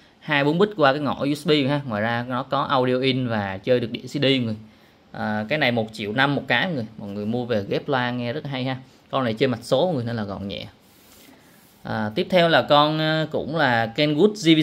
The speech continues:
C người, con này là S năm lăm, cũng có Bluetooth luôn ha. Có Bluetooth, chơi được đĩa C D và đọc được U S B, nhạc, ờ,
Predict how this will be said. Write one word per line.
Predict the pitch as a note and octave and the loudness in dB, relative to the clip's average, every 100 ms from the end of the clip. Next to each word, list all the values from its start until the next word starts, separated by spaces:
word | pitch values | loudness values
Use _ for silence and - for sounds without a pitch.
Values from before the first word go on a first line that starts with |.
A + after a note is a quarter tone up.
| D3+ | 4
C | E3 D#3 | 4 4
người, | B2+ A2+ | 2 0
con | C3+ | 0
này | C3 | 2
là | G#2+ E2 F3 | 2 2 2
S | - | 2
năm | D3+ | 0
lăm, | C#3+ D3 C#3+ C#3 | 4 2 0 -6
cũng | G#2+ A2+ | -6 -4
có | C#3 D3 F3 | 2 2 2
Bluetooth | E3+ F3 F#3+ | 0 0 2
luôn | G#3 C3+ | 0 2
ha. | C#3+ C#3+ - - - - _ _ | 2 0 -10 -20 -20 -20 _ _
Có | C#3+ D#3+ | 4 4
Bluetooth, | F3 D#3+ - F#3+ G#3 | 2 2 6 6 4
chơi | D#3+ D3 | 6 6
được | C3+ | 4
đĩa | A#2+ A2+ | 0 -2
C | |
D | C3+ D3 D3 D3 | 4 8 8 6
và | B2 | 2
đọc | A2+ G#2+ | 2 2
được | B2 A2+ | 0 -2
U | C3+ | 0
S | D3+ E3+ | 0 6
B, | D3+ D3 C3+ | 8 6 4
nhạc, | B2 G#2+ - | 0 -2 -2
ờ, | A2+ G#2+ | 0 0